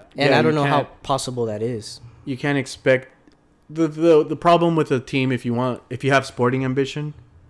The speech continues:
Speaker 2: you don't let the businessmen make the decisions. You, you, you have a, you let the football brains take control. And, uh, I think United have let too many of the businessmen make the decisions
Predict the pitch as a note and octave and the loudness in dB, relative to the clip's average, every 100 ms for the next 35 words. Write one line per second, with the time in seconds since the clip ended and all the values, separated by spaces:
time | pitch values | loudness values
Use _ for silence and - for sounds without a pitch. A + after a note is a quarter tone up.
0 | _ _ - - B2+ B2+ B2+ B2 A2 A#2 | _ _ -20 -10 -2 0 0 -4 -6 -4
1 | A2 A2+ G2+ A2 G2+ A2 - - A#2 A2 | -4 -6 -6 -6 -8 -10 -16 -10 -6 -6
2 | - G2 G2+ G#2+ G2 G#2 A#2 B2+ B2 B2 | -8 -12 -10 -12 -12 -12 -14 -16 -14 -12
3 | A#2+ A#2+ A#2 A2+ A2 G#2+ G2+ G#2 _ _ | -12 -12 -10 -6 -4 -4 -8 -12 _ _
4 | _ _ _ - A#2 A#2 A2+ - C3 B2 | _ _ _ -6 -4 -4 -6 -6 -4 0
5 | A2 A2 G#2+ G#2+ G#2 - - - A2 G#2+ | -2 -2 -6 -6 -8 -12 -16 -12 -8 -8
6 | G2+ G#2 G2+ F#2+ - G#2 G2 F#2+ F#2+ F#2 | -10 -10 -12 -14 -16 -12 -10 -8 -8 -8
7 | G2+ G#2+ - _ _ _ _ F#4+ D3+ B2+ | -10 -12 -16 _ _ _ _ -20 -20 -20
8 | - C3 A2+ A2+ A2+ A2+ A2 A2+ _ _ | -14 -8 -4 -4 -4 -4 -6 -10 _ _
9 | _ _ _ _ - A2+ G#2 A2+ A2+ A2 | _ _ _ _ -10 -6 -6 -6 -4 -4
10 | - - A#2+ A2 A2 A2 G2 G#2+ A2 G#2 | -6 -8 -6 -4 -6 -8 -6 -8 -6 -10
11 | G#2 G#2+ G#2 G2+ G#2+ A#2+ C3+ C3+ B2+ C3+ | -8 -8 -8 -6 -8 -8 -8 -8 -6 -6
12 | C3 B2+ B2+ | -4 -6 -6